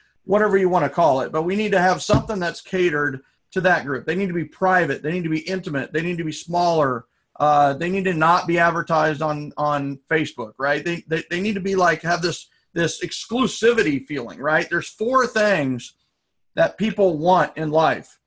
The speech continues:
right? It's recognition, it's exclusivity, it's contribution, and it's community, right?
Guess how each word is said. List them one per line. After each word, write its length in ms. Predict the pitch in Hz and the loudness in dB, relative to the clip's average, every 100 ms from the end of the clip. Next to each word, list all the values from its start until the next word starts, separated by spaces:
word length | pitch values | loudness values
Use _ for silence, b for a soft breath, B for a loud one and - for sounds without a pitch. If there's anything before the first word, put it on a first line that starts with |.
| _ | _
right? 400 | 139 143 160 - _ _ _ | 0 2 2 -2 _ _ _
It's 300 | 165 165 - | -4 -4 -4
recognition, 880 | 147 202 233 214 175 151 170 190 - _ _ _ _ - | 0 0 0 -2 0 0 -2 -6 -10 _ _ _ _ -2
it's 320 | 160 156 - | -2 -2 -4
exclusivity, 1200 | 190 - - 220 208 185 214 185 143 143 170 185 _ _ _ _ 170 | -4 -4 -2 0 2 2 2 4 4 2 -4 -8 _ _ _ _ 0
it's 320 | 175 170 - - - | 0 0 -10 -16 0
contribution, 1000 | 202 220 214 170 196 202 - 139 160 180 _ _ _ | 2 2 2 0 0 -2 -2 -4 -4 -10 _ _ _
and 160 | 160 175 | -2 0
it's 160 | 170 | -2
community, 640 | - 175 175 160 127 104 - _ _ _ _ _ - | -4 -2 2 2 0 -4 -12 _ _ _ _ _ -2
right? 380 | 135 147 185 | 2 4 2